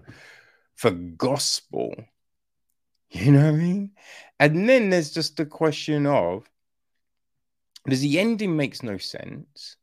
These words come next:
because you're like, "Well, everything was discovered from a sign,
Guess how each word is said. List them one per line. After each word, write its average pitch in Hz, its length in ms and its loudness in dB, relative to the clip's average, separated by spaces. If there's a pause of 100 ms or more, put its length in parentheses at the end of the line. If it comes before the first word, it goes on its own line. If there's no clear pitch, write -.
(1120)
because 135 640 0 (360)
you're 131 260 -4
like, 131 300 -4 (2500)
"Well, 131 400 2 (540)
everything 147 360 -4
was 117 160 -6
discovered 117 440 -2
from 107 220 -6
a 90 40 -8
sign, 127 680 -10